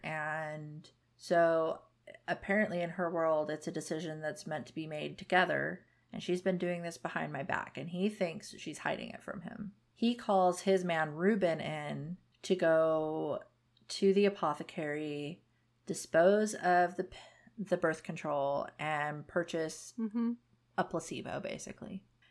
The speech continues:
Speaker 1: And Reuben is like, "Um, are you sure that's a good idea, Frey?"
Speaker 2: Yeah, Reuben sounds like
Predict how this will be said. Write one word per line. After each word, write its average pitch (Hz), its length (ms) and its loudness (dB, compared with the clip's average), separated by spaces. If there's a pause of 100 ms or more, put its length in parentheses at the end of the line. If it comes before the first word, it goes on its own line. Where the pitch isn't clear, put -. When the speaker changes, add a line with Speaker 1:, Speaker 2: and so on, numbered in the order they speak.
(120)
Speaker 1:
And 170 240 2
Reuben 214 580 8
is 185 240 2
like, 165 380 4
"Um, 165 680 -4 (380)
are 170 80 -2
you 208 240 -4
sure 294 260 -8
that's 330 220 -4
a 339 80 -4
good 339 180 0
idea, 339 600 2
Frey?" 339 720 0 (280)
Speaker 2:
Yeah, 214 220 0
Reuben 349 380 2
sounds 330 280 2
like 277 300 2